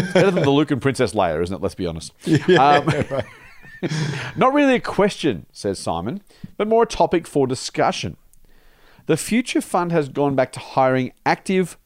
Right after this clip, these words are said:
Speaker 1: fund managers." Exclamation mark, adds Simon. If eighty percent of active fund managers have underperformed the index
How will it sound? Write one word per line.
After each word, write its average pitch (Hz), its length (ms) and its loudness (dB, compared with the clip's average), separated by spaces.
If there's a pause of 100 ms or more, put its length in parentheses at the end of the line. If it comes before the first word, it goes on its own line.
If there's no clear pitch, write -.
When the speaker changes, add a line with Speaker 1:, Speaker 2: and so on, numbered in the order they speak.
(140)
Speaker 1:
fund 208 360 0
managers." 131 540 0 (500)
Exclamation 117 680 -2
mark, - 260 -12 (160)
adds 80 200 -10
Simon. 90 340 -10 (400)
If 135 200 -2
eighty 208 180 6
percent 226 180 0
of 196 60 4
active 185 260 0
fund 175 260 0
managers 131 340 0
have 127 140 -2
underperformed 175 560 -2
the 143 160 2
index 170 480 0